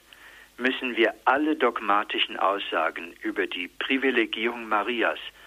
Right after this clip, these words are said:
noch einmal ganz neu verstehen. Maria steht für das glaubende und hoffende Israel. Und deshalb ist ihre sogenannte Privilegierung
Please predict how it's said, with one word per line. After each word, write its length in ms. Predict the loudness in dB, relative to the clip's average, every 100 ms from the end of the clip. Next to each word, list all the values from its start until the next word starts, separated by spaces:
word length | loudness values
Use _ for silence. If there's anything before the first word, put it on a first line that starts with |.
| -20 -20 -2
noch 200 | -2 0
einmal 360 | 0 2 2 4
ganz 260 | 2 2 -6
neu 340 | -2 2 2 0 -4 -20 -16 -4
verstehen. 580 | 0 0 0 -6 -10 -18 _ _ _ _ _ _ -20 -20 -20 -2
Maria 480 | 0 2 4 6 6
steht 360 | 4 4 2
für 140 | -2 -2
das 160 | -2 -4 -6
glaubende 880 | 0 2 4 2 0 -2 0 -2 -4 -16 -20 2
und 360 | 2 2 -2 2
hoffende 640 | 4 2 -4 -2 0 0
Israel. 760 | 0 -8 0 0 0 -2 -8 -12 _ _ _ -20 -20 -20 -20 -20 -14
Und 240 | -10 0
deshalb 420 | 0 4 4 2
ist 220 | -6 -6
ihre 280 | -4 -2 -2 2
sogenannte 720 | 4 6 4 2 2 0 -2 -6
Privilegierung 1160 | -4 -4 -2 0 0 -2 -2 2 2 2 -6